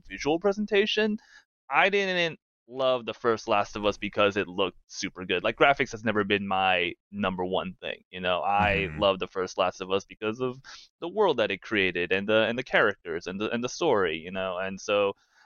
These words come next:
Speaker 1: uh, the, the, the graphics, while they were nice in twenty thirteen and they were even better in the remaster, they were never my number one thing about the series. And, and that's true today. You know, if you played The Last of Us and, and you like, you like Joel and Ellie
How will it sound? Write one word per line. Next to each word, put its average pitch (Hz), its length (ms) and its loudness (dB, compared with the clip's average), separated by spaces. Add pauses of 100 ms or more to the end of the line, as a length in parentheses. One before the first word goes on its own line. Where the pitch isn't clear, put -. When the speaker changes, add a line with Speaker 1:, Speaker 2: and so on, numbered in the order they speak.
(220)
Speaker 1:
uh, 104 340 2 (340)
the, 110 320 2
the, 113 200 -2 (360)
the 135 120 -2
graphics, 147 520 -2
while 113 160 2
they 117 80 2
were 110 140 -2
nice 110 300 2
in 110 60 -6
twenty 104 200 -2
thirteen 101 460 -2
and 98 100 -2
they 98 60 4
were 95 80 2
even 95 240 0
better 95 200 4
in 95 100 -2
the 92 60 -4
remaster, 92 720 -2
they 98 140 4
were 107 160 0
never 95 400 2
my 92 180 0
number 92 320 -4
one 90 320 -4
thing 90 160 -8
about 82 260 -2
the 78 80 -16
series. 80 640 -8
And, 82 240 -14 (180)
and 87 320 -14
that's 87 360 -6
true 95 360 -4
today. - 560 -2 (240)
You 90 60 -20
know, 95 180 -6
if 98 120 -6
you 110 100 -12
played 123 300 0
The 123 80 0
Last 107 260 2
of 107 100 -8
Us 107 220 0
and, 95 320 -8
and 95 160 -2
you 101 180 -4
like, 101 240 2 (380)
you 107 160 -4
like 104 220 6
Joel 101 240 2
and 101 100 -2
Ellie 98 320 0